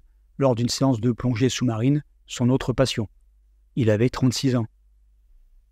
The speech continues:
François de Roubaix est né le trois avril mille neuf cent trente-neuf à Neuilly-sur-Seine.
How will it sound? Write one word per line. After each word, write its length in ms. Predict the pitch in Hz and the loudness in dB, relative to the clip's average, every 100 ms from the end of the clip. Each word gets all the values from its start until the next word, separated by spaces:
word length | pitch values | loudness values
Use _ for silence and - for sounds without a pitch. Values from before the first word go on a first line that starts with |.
| _ _ _ _ | _ _ _ _
François 400 | - 139 - 135 | -8 -6 -2 0
de 80 | 127 | 0
Roubaix 420 | 120 123 170 185 | 0 2 4 4
est 40 | 127 | 2
né 140 | 135 | 2
le 120 | 120 | 0
trois 260 | - 151 139 | -2 0 2
avril 260 | 143 135 | 2 0
mille 120 | 127 127 | 2 0
neuf 100 | - | 0
cent 120 | 127 | -2
trente-neuf 500 | - 131 131 123 - | -2 -2 -2 -2 -2
à 80 | 110 | 0
Neuilly-sur-Seine. 760 | 127 139 - 123 - 113 175 | 2 0 -2 -6 -4 -2 -4